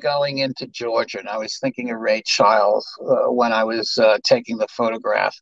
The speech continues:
And then I looked more carefully at it, and, <laughs> and, uh, uh, the sky,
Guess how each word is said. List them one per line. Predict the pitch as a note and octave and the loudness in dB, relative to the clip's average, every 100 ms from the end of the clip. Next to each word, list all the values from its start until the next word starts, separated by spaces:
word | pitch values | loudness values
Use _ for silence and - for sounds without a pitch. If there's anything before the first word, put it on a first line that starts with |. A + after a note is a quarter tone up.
| - - - - | -20 -18 -10 0
And | D#3 | 4
then | A3+ | 6
I | B3+ | 4
looked | A3 G3 - | 4 2 2
more | E3 E3 D#3+ | 0 4 2
carefully | - F#3 F#3+ G3 F#3 D#3 C3 | 2 2 2 2 0 0 2
at | A2 G#2+ A#2 | 2 4 4
it, | C3+ - | 4 2
and, | C3+ C#3+ D3 - - - - | -2 -2 -4 -8 -14 -20 -20
<laughs> | - - - | -20 -18 -2
and, | C#3+ D3 D3+ C#3 | 2 2 2 2
uh, | D3 C#3+ C#3 - - _ _ - | 4 6 4 0 -20 _ _ 0
uh, | D#3 C#3+ D3 F3 D#3+ | 4 4 2 -2 2
the | F3 | 2
sky, | - - G3 A3+ G#3 C#3 A2+ B2 E3+ | 2 0 2 6 6 4 0 -4 -8